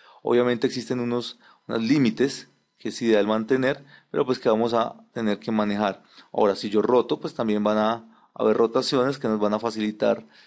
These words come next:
cierto tipo de situaciones con respecto al objeto. Aquí ya vamos teniendo un control un poco más depurado.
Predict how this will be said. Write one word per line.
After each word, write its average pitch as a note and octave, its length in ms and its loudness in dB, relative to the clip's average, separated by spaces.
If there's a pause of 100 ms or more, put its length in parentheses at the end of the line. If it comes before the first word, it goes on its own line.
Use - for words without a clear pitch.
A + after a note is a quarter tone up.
cierto A#2+ 380 -2
tipo A2+ 320 0
de A#2+ 300 2
situaciones A#2 760 -2
con A#2 140 -6
respecto A2 600 -4
al G#2 220 0
objeto. C#3+ 460 -2 (840)
Aquí G#2+ 160 -4
ya G#2+ 100 4
vamos G#2+ 220 0
teniendo G#2+ 220 -2
un G2+ 60 -4
control A2 280 -2
un G#2 80 -2
poco G#2+ 260 -6
más G#2+ 160 0
depurado. G#2 480 -2